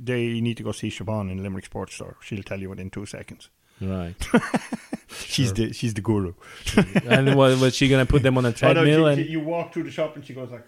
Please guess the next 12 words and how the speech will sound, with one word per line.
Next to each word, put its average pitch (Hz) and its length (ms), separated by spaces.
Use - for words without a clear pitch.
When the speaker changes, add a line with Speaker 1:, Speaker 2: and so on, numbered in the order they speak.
Speaker 1:
"Yeah, 113 180
you 110 140
pronate 110 380
that - 160
way." - 60
She's - 220
Speaker 2:
Uh-huh. 113 200
Speaker 1:
that, 95 120
an 107 200
expert, 113 220
Speaker 2:
Uh-huh. 110 240
Speaker 1:
like, 101 160